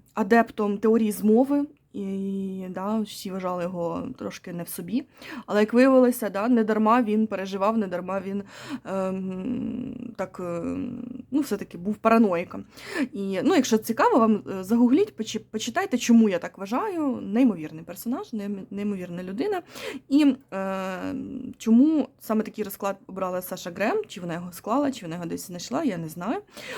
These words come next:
Але він дуже цікавий, тому що Гемінгвей працював, е, за теорією айсберга, писав він її за принципом айсберга. Е, і він стверджував, що, ем, всі, дуже багато рівнів,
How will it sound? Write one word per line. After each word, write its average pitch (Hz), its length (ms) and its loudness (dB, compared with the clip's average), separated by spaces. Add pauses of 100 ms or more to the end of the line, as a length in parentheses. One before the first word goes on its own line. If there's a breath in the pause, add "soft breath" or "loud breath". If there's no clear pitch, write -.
(140 loud breath)
Але 240 200 4
він 254 160 8
дуже 247 200 4
цікавий, 214 480 -4
тому 220 320 0
що 233 500 0
Гемінгвей 208 640 0
працював, 202 720 -4
е, 185 280 -2 (400 loud breath)
за 190 220 -2
теорією 208 540 4
айсберга, 196 600 0
писав 233 400 -2
він 233 200 0
її 226 440 2 (560)
за 226 140 2
принципом 233 500 4
айсберга. 202 560 -4 (460 loud breath)
Е, 190 340 -2 (140)
і 208 180 0
він 196 420 2
стверджував, 214 520 2
що, 220 640 2 (440 loud breath)
ем, 180 460 -8
всі, - 420 4
дуже 202 420 -2
багато 196 360 -4
рівнів, 285 460 2